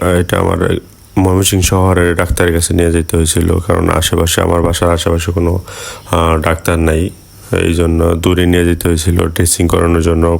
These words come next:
পোকাগুলো বের করানোর জন্য। মূলত এখন নিউটার করানোর পরে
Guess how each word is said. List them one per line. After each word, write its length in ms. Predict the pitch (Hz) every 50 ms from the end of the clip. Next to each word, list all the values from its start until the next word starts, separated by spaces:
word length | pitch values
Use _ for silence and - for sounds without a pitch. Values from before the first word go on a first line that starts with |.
| - -
পোকাগুলো 460 | 90 85 - 87 85 82 87 85 82
বের 180 | 85 85 82
করানোর 320 | 82 - 87 82 85 87 85
জন্য। 320 | 87 90 90 90 92 113 - - - - - - - - - - - - - - - - - - -
মূলত 240 | 104 110 117 -
এখন 260 | 117 110 104 - 113 104
নিউটার 320 | 104 101 95 107 101 95
করানোর 360 | 98 104 101 98 98 95 92
পরে 420 | - 98 95 90 92 95 98 -